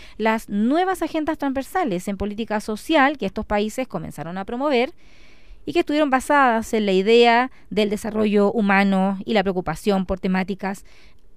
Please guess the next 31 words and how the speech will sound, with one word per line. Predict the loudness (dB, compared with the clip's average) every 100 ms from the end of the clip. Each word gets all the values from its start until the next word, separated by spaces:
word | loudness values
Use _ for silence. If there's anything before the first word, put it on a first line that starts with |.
| -6
<clears throat> | -6 0 0 2 0
como | -2 0
la | 0 0
cohesión | -2 -4 -2 -4
comunitaria, | -4 -6 -2 2 4 4 2
la | 2 -2
inclusión | -6 -10 -10 -10
social | -12 -2 2 4 4 4
y | 2
el | 0
desarrollo | -4 -6 -4 -2 -2
sustentable, | -4 -4 -6 -2 0 0 -2
entre | -4 -4
muchas | -4 -4 -4 -6 -8 -20 -20 -20 -2
otras. | 4 4 4 -4 -10 -8
Desde | -2 -2 2
la | 4 4
teoría, | 6 6 6 6 6 4 -2 -14 -12
el | -6 -4
campo | 0 0 0 2 2 2
del | 2 2
arte | 0 -2 -2 -2 -2
y | -2
de | -4
la | -4
salud | -4 0 2 0 -4 -20 -6
es | -4 -4 -6 -2
heredero | 2 2 4 4 4
del | 4 0
concepto | -2 -4 -4 -4 -4 -2
positivo | -4 -4 -8 -6 -2 -2